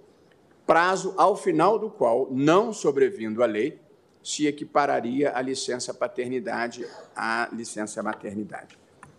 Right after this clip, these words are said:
O eminente ministro André Mendonça, sucessor do ministro Marco Aurélio, atuou no feito para deferir o ingresso na qualidade de amicus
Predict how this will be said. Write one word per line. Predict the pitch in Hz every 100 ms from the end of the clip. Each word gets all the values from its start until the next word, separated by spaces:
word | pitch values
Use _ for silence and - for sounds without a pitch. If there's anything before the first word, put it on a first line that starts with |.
| _ _ -
O |
eminente | 120 120 131 127
ministro | 123 120 120 -
André | 113 110 110
Mendonça, | 110 104 113 147 156 139
sucessor | 151 - 123 - 120
do | 113
ministro | 110 104 104 104
Marco | 101 - -
Aurélio, | 101 104 123 160 165 - _ _ - _
atuou | - - 127 131 139
no | 135
feito | 131 135 151 156
para | - 135
deferir | 110 101 196 196 165 120 139 147 - 165 - 127 -
o | 156
ingresso | 156 113 117 123 123
na | 117
qualidade | 117 107 113 110 110
de | 117
amicus | - 113 -